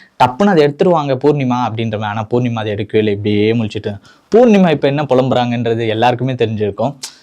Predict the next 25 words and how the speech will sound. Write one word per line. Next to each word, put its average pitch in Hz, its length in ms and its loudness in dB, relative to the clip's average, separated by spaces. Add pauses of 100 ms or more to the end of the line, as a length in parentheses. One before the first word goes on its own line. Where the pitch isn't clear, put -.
(140)
"நான் 185 280 0
வந்து 196 240 2
ஹண்ட்ரட் 180 720 0 (120)
டேஸா 175 460 0 (380)
என்னை 147 240 0
வச்சு 147 380 0
செய்றாங்க, 160 580 0
நான் 151 260 -2
ஒருத்தருக்கு 135 640 -2
ஒரு 120 160 -2
யூஸ் 135 340 0
and 214 180 2
throw 165 100 2
பொருளா 151 400 0
இருந்திருக்கேன்" 135 640 -4 (260)
அப்படின்ற 135 420 0
மாதிரி 120 200 -4
எல்லாம் 127 200 -4
பேசிட்டு 113 260 -10
இருக்கேன். 123 280 0
"எம்மா, 131 340 -2 (380)
அது 117 200 0
உனக்கு 113 260 0
இப்பதான் 160 540 4
தெரியுதா? 139 440 2